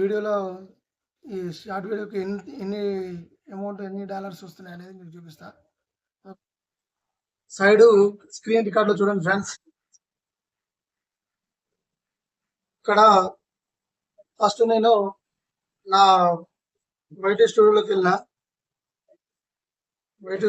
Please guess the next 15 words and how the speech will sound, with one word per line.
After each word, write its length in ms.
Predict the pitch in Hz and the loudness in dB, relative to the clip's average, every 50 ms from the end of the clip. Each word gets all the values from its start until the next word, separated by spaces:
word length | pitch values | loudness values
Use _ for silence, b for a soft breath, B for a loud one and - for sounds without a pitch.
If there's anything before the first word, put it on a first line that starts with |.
| 190 | -4
స్టూడియో 320 | - - 196 196 196 202 202 196 190 190 185 185 185 180 180 185 190 | -2 0 0 2 2 0 0 -2 -2 -2 -2 -4 -4 -4 -6 -6 -6
ఓపెన్ 220 | 185 196 202 196 190 | -6 -4 -2 -2 -2
చేస్తున్నా, 340 | 185 175 - 185 175 175 190 214 - _ _ _ _ _ _ - | -2 -4 -4 -4 -2 -2 -2 -4 -8 _ _ _ _ _ _ -16
ఓపెన్ 280 | 196 185 180 202 196 196 | -14 -10 -6 -4 -2 -2
చేసిన. 220 | 196 165 156 175 185 - - - - _ _ _ _ _ _ _ _ _ _ _ _ _ _ _ _ _ - | -2 -2 -2 -4 -6 -6 -8 -10 -18 _ _ _ _ _ _ _ _ _ _ _ _ _ _ _ _ _ -12
ఇక్కడ 280 | 202 190 - 208 208 208 214 208 190 190 190 202 - _ _ _ _ _ _ _ _ _ _ _ _ _ _ - 190 | -10 -6 -2 2 4 4 4 4 2 0 -4 -6 -10 _ _ _ _ _ _ _ _ _ _ _ _ _ _ -6 0
నా 120 | 190 190 190 185 - | 2 2 2 2 2
ఛానల్లో 420 | 196 202 208 214 214 214 214 226 220 - - | 0 2 2 2 2 2 4 2 2 2 0
ఫార్టీ 300 | 196 196 196 196 - 226 226 - | -2 0 0 0 2 0 0 2
టూ 80 | - 226 226 - - - | 2 -2 -2 -2 -2 0
థౌజండ్ 640 | 202 202 202 208 190 160 165 214 226 226 208 202 202 208 214 - _ _ _ _ _ _ _ _ - 214 | 0 2 2 0 -2 -2 0 2 2 4 2 0 -2 -4 -8 -14 _ _ _ _ _ _ _ _ -2 2
ఫైవ్ 180 | 196 202 208 196 | 2 4 4 4
హండ్రెడ్ 340 | 208 214 208 214 220 214 208 220 - - - | 4 2 2 0 0 0 -2 -4 -6 -8 -8
ఫోర్ 360 | 190 190 208 226 233 226 220 214 208 - - _ _ _ _ _ _ - _ _ _ _ - | -2 2 4 6 6 6 6 2 0 -4 -10 _ _ _ _ _ _ -20 _ _ _ _ -12
సబ్స్క్రైబర్స్ 540 | - 202 196 - - 220 214 214 220 175 | -8 -8 -4 -2 0 2 2 2 2 0